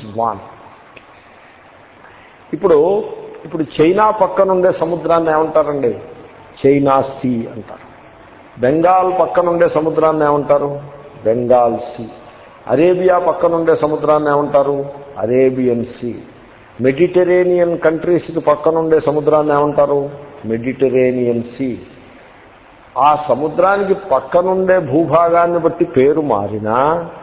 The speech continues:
వాస్తవంలో అదంతా ఒకే సముద్రం. అదేవిధంగా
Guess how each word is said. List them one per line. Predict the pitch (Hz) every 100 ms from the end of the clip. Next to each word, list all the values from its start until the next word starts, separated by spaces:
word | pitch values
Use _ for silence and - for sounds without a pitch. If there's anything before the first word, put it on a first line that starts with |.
| - - -
వాస్తవంలో | - 127 - 151 151 160 147
అదంతా | 123 127 131 160
ఒకే | 131 117 - 135 151 170
సముద్రం. | 165 156 143 123 95 - - - - - - - - - - - - - - -
అదేవిధంగా | 135 202 175 131 110 107 78 80